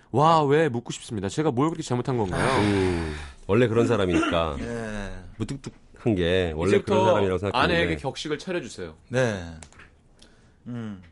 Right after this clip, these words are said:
Speaker 2: 어떻게 차리나요, 격식은?
Speaker 1: 여보, 저 왔어요. 저녁 사드세요. 그래서 삼만 원. 음.
Speaker 3: 네.
Speaker 1: 씻고 나오는데, "어, 지금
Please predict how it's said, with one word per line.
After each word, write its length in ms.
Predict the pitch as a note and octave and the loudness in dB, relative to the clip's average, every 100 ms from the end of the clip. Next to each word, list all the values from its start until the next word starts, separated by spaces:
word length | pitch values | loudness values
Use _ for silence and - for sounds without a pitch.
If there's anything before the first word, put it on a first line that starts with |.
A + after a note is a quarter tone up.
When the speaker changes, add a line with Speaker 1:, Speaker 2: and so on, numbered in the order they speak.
| - - | -8 -4
Speaker 2:
어떻게 200 | G2+ B2+ | 0 0
차리나요, 340 | A2+ F#2+ G2+ | 2 2 0
격식은? 420 | E2+ - C#2+ C#2 - - | -2 -6 -10 -10 -10 -6
Speaker 1:
여보, 200 | C#3 D3 | -2 -2
저 120 | D3 | -2
왔어요. 720 | B2 - - B2+ A#2 A2+ A#2 A2+ _ _ _ _ _ _ _ _ - | -4 -4 -4 -2 0 -2 -4 -10 _ _ _ _ _ _ _ _ -14
저녁 320 | - D3 D3+ | -4 0 0
사드세요. 1040 | - - - B2+ A#2 B2+ A2+ C#3 E3 F3 D#3 | -2 -18 -16 -14 -8 -2 0 2 0 -2 -6
그래서 240 | A#2+ G2 G2 | -20 -20 -14
삼만 320 | C#3 C3 G2+ | -10 -6 -6
원. 180 | D#2+ B1+ _ - - - - - - - | -8 -14 _ -20 -20 -20 -20 -20 -20 -20
음. 240 | E2 C#2 B1 - - - - - - - - - - - - - _ | -18 -16 -16 -16 -16 -20 -20 -20 -20 -20 -20 -20 -20 -20 -20 -20 _
Speaker 3:
네. 340 | A2 G#2+ F#2+ F2+ F#2 E2+ | -6 -4 -4 -8 -14 -12
Speaker 1:
씻고 320 | G3+ - E3+ | -10 -6 -2
나오는데, 540 | A2+ A#2 A2 G2 G2 - | -2 -2 -4 -8 -10 -4
"어, 240 | - C#4+ C4+ | 4 6 6
지금 160 | F#3+ | 4